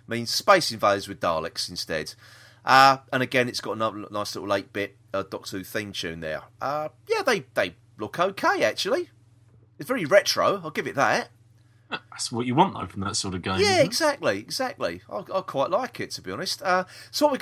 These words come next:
Speaker 1: gonna do, we're gonna put these, uh, links up on our, uh, up on our Facebook group after we've, um, sort of, a-, after we publish this podcast, so you can all have a, uh,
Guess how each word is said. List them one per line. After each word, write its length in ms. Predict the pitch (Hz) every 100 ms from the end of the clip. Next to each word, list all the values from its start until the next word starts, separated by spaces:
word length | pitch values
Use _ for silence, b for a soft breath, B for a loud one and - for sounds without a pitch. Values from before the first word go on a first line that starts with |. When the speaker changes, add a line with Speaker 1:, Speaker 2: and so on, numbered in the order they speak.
| 208
Speaker 1:
gonna 100 | 180
do, 300 | - 196 151
we're 100 | 175
gonna 200 | 202 196
put 320 | - 196 -
these, 560 | 196 190 175 165 - -
uh, 140 | 165 160
links 320 | 170 160 -
up 220 | 165 160
on 140 | 165 156
our, 340 | 151 147 147 - _ _ _ _ _ _ - -
uh, 40 | 127
up 280 | 139 143
on 80 | 156
our 120 | 143
Facebook 500 | 131 - 147 - 95
group 240 | - 98 90
after 300 | 110 104 107
we've, 280 | 98 92 -
um, 400 | - 98 92 92
sort 200 | - -
of, 60 | - 101 -
a-, 20 |
after 160 | 101 -
we 40 |
publish 420 | 95 - 110 98 -
this 140 | 90
podcast, 720 | - 101 - - 71 - - - B B B B
so 160 | - 98
you 80 | 90
can 140 | 101
all 140 | 92 90
have 180 | 90 92
a, 280 | 87 85
uh, 180 | 85 85